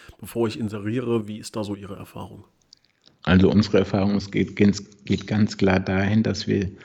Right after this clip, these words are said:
Speaker 2: alle Unterlagen vorliegen haben, bevor wir in, mit dem Verkauf starten. Weil benötigen, ähm, tun wir sie sowieso.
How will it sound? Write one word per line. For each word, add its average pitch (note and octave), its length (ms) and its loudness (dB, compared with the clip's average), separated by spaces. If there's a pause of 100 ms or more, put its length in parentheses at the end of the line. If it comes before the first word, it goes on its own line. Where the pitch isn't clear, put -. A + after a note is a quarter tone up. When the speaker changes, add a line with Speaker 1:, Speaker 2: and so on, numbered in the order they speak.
(240)
Speaker 2:
alle A2 260 4
Unterlagen G#2 720 2
vorliegen G#2+ 520 2
haben, G2 180 0
bevor G2+ 420 2
wir G2+ 140 2
in, - 400 0
mit G2 140 2
dem F#2+ 100 4
Verkauf F#2+ 460 -2
starten. E2+ 500 0 (480)
Weil F#2+ 340 4 (240)
benötigen, A2 880 6 (440)
ähm, G2 640 -2 (320)
tun G#2 260 4
wir G2 100 4
sie F#2+ 300 -2 (260)
sowieso. F#2 880 4